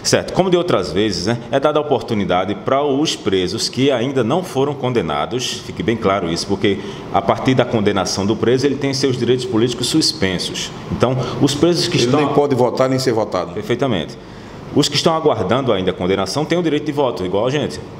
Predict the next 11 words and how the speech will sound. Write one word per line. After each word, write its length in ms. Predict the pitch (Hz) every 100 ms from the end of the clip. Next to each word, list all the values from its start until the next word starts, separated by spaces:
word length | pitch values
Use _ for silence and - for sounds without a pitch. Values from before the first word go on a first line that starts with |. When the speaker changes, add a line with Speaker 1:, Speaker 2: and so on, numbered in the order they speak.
| -
Speaker 1:
Não, 160 | 90 120
então, 200 | 104 127
não 120 | 139
foram 180 | 147 151
condenados 480 | 151 117 101 87
ainda. 320 | 92 78 69 67 - - -
Então, 440 | 104 107 127 135 -
foi 180 | - 143
feito 300 | - 127 127
no 80 | 120
momento, 500 | 117 95 98 98